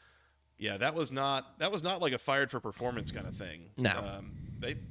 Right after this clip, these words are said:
Speaker 1: they were just fine while he was
Speaker 2: He's
Speaker 1: there.
Speaker 2: won, he's won everywhere, too, which is a great
Speaker 1: Yep.
Speaker 2: point you just made.
Speaker 1: Yep. Uh, number four, another guy who has won in a lot of places he's been, Rich Rod.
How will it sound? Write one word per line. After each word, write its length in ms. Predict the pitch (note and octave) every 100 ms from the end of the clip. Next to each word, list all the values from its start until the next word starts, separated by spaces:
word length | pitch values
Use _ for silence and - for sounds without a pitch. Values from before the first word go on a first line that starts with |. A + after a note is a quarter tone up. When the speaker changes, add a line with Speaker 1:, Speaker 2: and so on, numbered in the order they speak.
| -
Speaker 1:
they 100 | B2
were 120 | F#3
just 200 | A#2+ B2
fine 340 | - A#2 G#2 F#2+
while 100 | F#2
he 60 | G#2+
was 40 |
Speaker 2:
He's 160 | F3+ D#3+
Speaker 1:
there. 80 | C3+
Speaker 2:
won, 420 | B2+ A2+ G#2 A#2+
he's 220 | - C#3+ B2
won 180 | G#2 F2
everywhere, 460 | E2 D#2 F2 E2+ - -
too, 260 | F2+ - -
which 200 | G2 -
is 60 |
a 40 | F2+
great 140 | -
Speaker 1:
Yep. 80 | D#2+
Speaker 2:
point 200 | - F#2
you 60 | -
just 160 | -
made. 180 | - - - - - - - -
Speaker 1:
Yep. 160 | A#2 A#2 - _ - - - _
Uh, 220 | C3 C3+ C3+
number 180 | F3 G3
four, 300 | - G#3 D#3
another 220 | A#2+ G#3
guy 320 | C3+ G#2 G2+ G2+
who 160 | A2+
has 180 | G#2+ G#2
won 380 | A2 A2 A2 G#2
in 120 | A2
a 40 | G2
lot 180 | G#2+ E3
of 60 |
places 240 | A#2+ G#2+ -
he's 160 | G2
been, 300 | - F#2+ F2+ E2+ - - - - _ _ _ _ _ -
Rich 220 | A#2 -
Rod. 320 | G3 - -